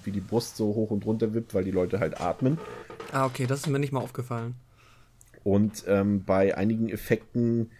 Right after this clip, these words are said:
Speaker 1: das sind dann halt, also man muss dazu sagen, der Film hat halt schon C-G-I-Effekte und nichts mehr Handgemachtes bei.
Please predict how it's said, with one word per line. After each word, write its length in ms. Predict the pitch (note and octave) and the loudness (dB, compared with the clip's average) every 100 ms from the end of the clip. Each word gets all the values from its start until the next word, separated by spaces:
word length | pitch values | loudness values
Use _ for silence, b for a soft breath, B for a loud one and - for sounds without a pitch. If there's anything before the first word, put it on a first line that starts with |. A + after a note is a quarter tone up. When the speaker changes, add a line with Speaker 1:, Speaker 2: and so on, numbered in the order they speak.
| b b | b b
Speaker 1:
das 140 | - F#2+ | -8 2
sind 80 | G#2 | 6
dann 160 | G2 | 8
halt, 260 | A2 G2+ D2+ | 6 4 -2
also 160 | F#2+ | 0
man 100 | G2 | 2
muss 100 | G2+ | 0
dazu 200 | G2+ G2 | 0 -2
sagen, 260 | G#2 G#2 G#2 | 2 4 4
der 140 | F#2+ | 0
Film 300 | G2 G#2+ G2 | 0 2 2
hat 120 | G2+ G2+ | 2 2
halt 180 | F#2+ - | 2 -2
schon 260 | - G2 | 0 2
C-G-I-Effekte 920 | G2 A2+ G2 F#2+ G#2+ B2 C3+ - C3+ A#2 | 2 -2 0 4 4 4 0 -2 0 0
und 260 | G#2 - | 0 -4
nichts 320 | G#2 A#2+ - - | -8 -8 -6 -2
mehr 120 | A2 | 0
Handgemachtes 560 | B2+ B2+ A#2 - A#2+ | 0 0 -2 -2 -6
bei. 320 | - G2 A2+ | 0 2 2